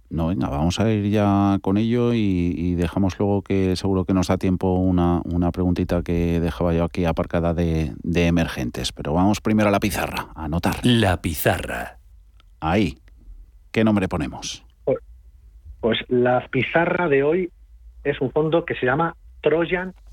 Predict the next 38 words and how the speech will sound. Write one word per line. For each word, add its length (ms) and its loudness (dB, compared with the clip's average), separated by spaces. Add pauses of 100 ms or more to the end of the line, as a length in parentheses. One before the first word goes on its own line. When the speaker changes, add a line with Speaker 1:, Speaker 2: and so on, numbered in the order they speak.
(160)
Speaker 3:
Fund. 200 -4 (1160)
Y 100 2
pertenece 580 0
a 100 0
una 220 -2
casa 400 -2 (220)
que 120 0
es 60 -6 (160)
Troy 320 2 (200)
Asset 340 -2 (160)
Management, 600 -4 (760)
que 100 0
es 60 -6
por 220 -2
una 400 2
parte 380 0
de, 340 -6
de 160 -10
otra, 320 -6 (360)
bueno, 180 -18 (180)
una 140 -6
plataforma 600 -2
que 100 -10
es 100 -12
Lead 200 -10
Fund 260 -4 (120)
Manager. 420 -4 (580)
Producto, 680 0
eh, 240 -20 (520)
que 100 0
viene 200 4
del 100 2
nombre 220 2
o 80 0
la 80 -4
gestora 340 -4
de 140 -2
ca-, 160 -12